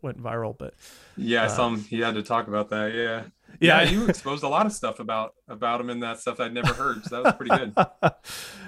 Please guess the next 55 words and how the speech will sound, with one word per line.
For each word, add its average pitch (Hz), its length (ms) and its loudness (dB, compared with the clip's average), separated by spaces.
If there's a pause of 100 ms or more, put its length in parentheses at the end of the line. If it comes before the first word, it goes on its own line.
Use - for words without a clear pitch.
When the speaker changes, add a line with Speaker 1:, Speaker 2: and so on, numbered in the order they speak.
(220)
Speaker 1:
Yeah. 120 300 2
Well, 156 300 8
hopefully 170 320 6
we 165 80 8
didn't 160 160 6
expose 151 400 4
too 151 100 0
much 147 220 4
on 139 100 4
you 139 120 4
guys. 110 360 2 (180)
<laughs> 160 220 6 (1200)
Well, 180 320 10
it 175 100 6
was 190 140 10
a 202 60 10
real 214 100 10
pleasure 196 340 8
talking 180 280 8
to 185 60 10
you 170 60 8
guys. 170 240 8
We - 40 -12
could - 100 -12
probably 190 160 8
talk 170 240 6
for 175 80 2
another 156 180 8
two 165 220 6
hours, 143 380 8
and 139 80 4
I, 139 80 8
I 143 200 6
would 160 140 8
love 156 220 6
to 160 100 4
Speaker 2:
Sure. 139 100 8
Speaker 1:
have 123 240 0 (100)
brought 151 360 6
my 143 160 8
wife 135 360 6
in 135 120 2
here 127 180 4
so - 180 -4
that 127 140 0
you 135 140 -2
guys, 131 400 0
uh, 120 240 4
Becky, 135 320 0
you 127 320 0
and 131 80 0
Laura 123 240 2
could, 123 240 -4 (480)
could, 139 200 -4
uh, 120 340 -4